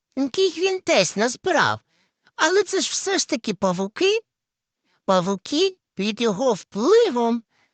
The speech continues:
почали танцювати. Вони бігали по стінах у ритмі якоїсь нечутної польки.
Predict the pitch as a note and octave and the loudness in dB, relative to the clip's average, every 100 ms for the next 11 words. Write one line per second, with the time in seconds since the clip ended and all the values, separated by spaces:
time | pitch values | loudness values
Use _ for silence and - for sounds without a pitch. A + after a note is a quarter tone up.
0 | _ _ _ A#3 D#4 - C4+ F#4 G4 F4+ | _ _ _ -2 0 0 0 2 2 0
1 | _ _ - A#3+ B3+ - C4+ A3 F#3+ F3+ | _ _ -2 0 0 -2 -2 2 2 0
2 | - D#3+ D#3 - _ C3+ A#3+ D4+ A#3+ C#3+ | -2 -4 -4 -8 _ -4 0 0 0 -4
3 | G3+ D4 G3+ G3 G3 A#3 A#3 - - D4 | -2 -2 0 0 0 -2 -2 -4 -4 -2
4 | G3 D#3 - A3+ G#3 D4 - F#3+ A#3 E4 | 0 -4 -4 -4 -2 -2 -2 -2 -2 -2
5 | D#4 B3 A3 - C4+ B3+ - D#4 - A#3+ | 2 2 2 0 -2 -2 -4 -4 -2 -2
6 | A3+ G#3 F#3 _ G3 G#3+ E3 - D#3 D#3+ | 0 -2 -6 _ -2 -2 -2 -6 -8 -8